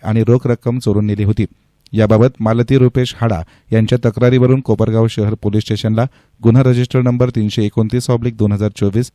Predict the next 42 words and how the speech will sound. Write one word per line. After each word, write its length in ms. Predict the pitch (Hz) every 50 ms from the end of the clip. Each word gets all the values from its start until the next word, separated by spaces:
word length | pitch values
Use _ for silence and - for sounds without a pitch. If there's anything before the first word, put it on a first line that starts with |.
| _ _ -
भारतीय 340 | - 117 117 117 - 131 135
न्याय 220 | 135 127 123 123
संहिता 400 | 120 - 120 110 110 - - 120
तीनशे 320 | 123 117 107 104 104 - 110
एकतीस 400 | - 107 98 - - 110 110 - -
चार, 220 | 117 107 113 123 - _ _ _ -
तीनशे 260 | 120 117 113 - 131
पाच 300 | 120 - 120 123 123 - _ -
अ 60 | 127
प्रमाणे 420 | 127 - 110 104 107 113 104 80 60
दिनांक 380 | - 110 107 110 113 - -
सव्वीस 440 | 127 - - 117 107 107 127 131 -
सात 140 | - 123 120
दोन 220 | - - 113 107
हजार 200 | 107 101 110 110
चोवीस 380 | 107 - 113 104 107 107 - -
रोजी 260 | 107 110 110 104 71 - _ _ _ _ _ -
फिर्याद 220 | - 113 123 131 127
दाखल 280 | 123 123 123 - 131
करण्यात 340 | 123 - 110 104 107 101 -
आली 120 | 101 104
होती. 220 | 98 104 101 117 104 - - _ _ _ _ _ _ _ _ -
दिनांक 340 | 110 107 110 107 107 -
सव्वीस 540 | 123 - - 117 110 101 123 131 - - -
सात 140 | - 123 120
दोन 200 | 113 110 113 110
हजार 180 | 107 104 110 104
चोवीस 360 | - 113 104 107 107 104 110
रोजी 240 | 104 98 104 120 127 _ _ _ _ _
पोलीस 240 | - 117 117 131 -
निरीक्षक 340 | 139 131 135 123 - - 139 -
प्रदीप 260 | - 117 101 113 104 110
देशमुख, 380 | 110 110 107 - 123 107 87 76 - _ _ _ _ -
कोपरगाव 440 | - 113 - 123 123 123 123 131 139
शहर 260 | - - 131 117 117
पोलीस 260 | 113 - 113 107 110
स्टेशन 300 | - - 113 104 120 110
यांना 200 | 110 107 107 113
गोपनीय 400 | 120 110 110 104 - 110 120 131
माहितीद्वारा 540 | 127 120 117 110 - 113 107 110 104 110 120 131 - _ _ _ _ -
माहिती 280 | 107 110 110 - - 131
मिळाली 360 | 127 120 113 113 107 82